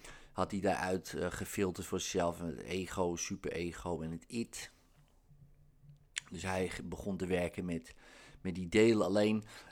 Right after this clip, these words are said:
zijn vooronderstelling in therapie was wel interessant. Maar dat komt ook, eh,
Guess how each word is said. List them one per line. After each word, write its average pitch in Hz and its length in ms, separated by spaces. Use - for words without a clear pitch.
zijn 107 240
vooronderstelling 139 1080
in 120 160
therapie 131 520
was 143 160
wel 123 80
interessant. 117 520
Maar 117 160
dat - 280
komt 196 300
ook, - 440
eh, 104 800